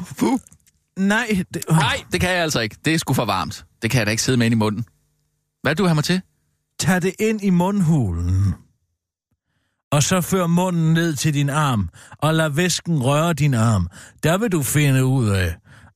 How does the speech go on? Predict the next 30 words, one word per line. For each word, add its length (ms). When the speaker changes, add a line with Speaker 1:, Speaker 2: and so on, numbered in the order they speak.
Speaker 2:
at 260
din, 360
øh, 200
mundhule 640
kan 180
tåle 380
langt 320
højere 340
temperaturer 1000
end 220
din, 180
øh, 60
øh, 200
resten, 400
ikke 380
resten 240
af 100
din 160
hud. 220
Gør 160
det 80
en 80
gang. 240
Du 80
vil 180
se, 380
jeg 120
Speaker 1:
Okay. 80
Speaker 2:
har 120
ret. 280